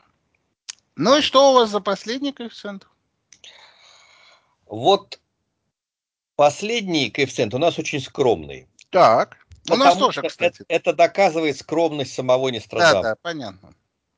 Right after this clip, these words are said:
Speaker 2: Кроме вот тех перечисленных качеств, о которых я уже
Speaker 1: Мгм.
Speaker 2: говорил
Speaker 1: Да,
Speaker 2: сегодня,
Speaker 1: да, да, да.
Speaker 2: у
Speaker 1: Любовь
Speaker 2: него
Speaker 1: к
Speaker 2: еще есть
Speaker 1: результативному
Speaker 2: скромность.
Speaker 1: футболу.
Speaker 2: Этим он отличается от большинства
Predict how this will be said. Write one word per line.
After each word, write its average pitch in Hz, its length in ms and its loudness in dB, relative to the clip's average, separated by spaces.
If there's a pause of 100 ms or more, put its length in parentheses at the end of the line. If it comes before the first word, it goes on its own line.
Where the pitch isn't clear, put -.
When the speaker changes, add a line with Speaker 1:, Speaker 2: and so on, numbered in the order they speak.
(480)
Speaker 2:
Кроме 120 340 -2
вот 95 300 -10
тех 104 260 -8
перечисленных 101 640 -10
качеств, - 340 -2
о 101 60 -10
которых - 400 -10
я 85 100 -6
уже 80 120 -10
Speaker 1:
Мгм. 78 80 -14
Speaker 2:
говорил 147 300 -4
Speaker 1:
Да, - 60 -16
Speaker 2:
сегодня, 127 420 -8
Speaker 1:
да, 113 120 -20
да, - 0 -
да. 101 280 -20 (680)
Speaker 2:
у - 20 -10
Speaker 1:
Любовь 127 180 0
Speaker 2:
него 147 160 0
Speaker 1:
к 160 40 0
Speaker 2:
еще 139 220 -4
есть 139 120 0
Speaker 1:
результативному 117 280 -4
Speaker 2:
скромность. 90 420 -2
Speaker 1:
футболу. - 360 -16
Speaker 2:
Этим 101 220 -8
он 95 100 -4
отличается 98 800 -6
от - 220 -18
большинства 80 760 -14